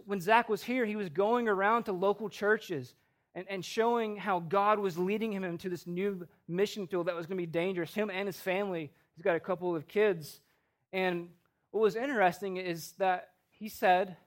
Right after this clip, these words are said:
that local believers in those particular churches were actually telling him not to go.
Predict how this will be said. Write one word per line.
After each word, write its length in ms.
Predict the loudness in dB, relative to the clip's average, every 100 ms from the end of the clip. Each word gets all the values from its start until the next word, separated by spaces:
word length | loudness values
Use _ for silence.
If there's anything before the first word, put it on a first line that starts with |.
| _ _ _ _ _ _
that 160 | -4 2
local 300 | 4 4 2
believers 840 | 2 2 0 0 -2 -4 -10 -20 -10
in 140 | -2
those 200 | 0 0
particular 400 | -2 -6 -2 -2
churches 560 | 0 2 2 0 -4 -6
were 280 | -6 -2 4
actually 380 | 4 4 -4
telling 280 | 0 0 0
him 140 | 0 -2
not 220 | -4 -4
to 60 |
go. 220 | 0 0